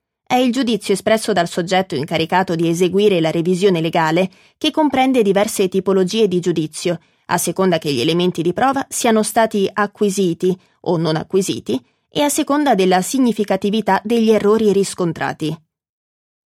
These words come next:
Giudizio con rilievi, quando sono stati individuati alcuni errori giudicati non rilevanti, per cui sostanzialmente il bilancio risulta conforme alle norme che lo disciplinano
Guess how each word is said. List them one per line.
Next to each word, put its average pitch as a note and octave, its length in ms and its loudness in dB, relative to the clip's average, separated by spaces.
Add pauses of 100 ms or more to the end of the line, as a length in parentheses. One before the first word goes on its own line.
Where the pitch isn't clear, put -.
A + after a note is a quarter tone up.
(140)
Giudizio A#3 600 0
con B3 180 2
rilievi, G#3+ 640 0 (360)
quando E3+ 320 2
sono F3 220 -2
stati F3 300 -2
individuati D3+ 580 -2
alcuni E3+ 380 0
errori F3+ 340 2
giudicati F3 520 0
non E3 120 0
rilevanti, E3+ 680 0 (240)
per - 180 0
cui B3+ 240 0
sostanzialmente F#3 1000 0 (220)
il B3+ 200 0
bilancio C4 420 2
risulta G#3 400 0
conforme G#3+ 600 0
alle E3 200 2
norme F3 360 0
che E3+ 100 -4
lo D#3+ 100 0
disciplinano D#3 840 -2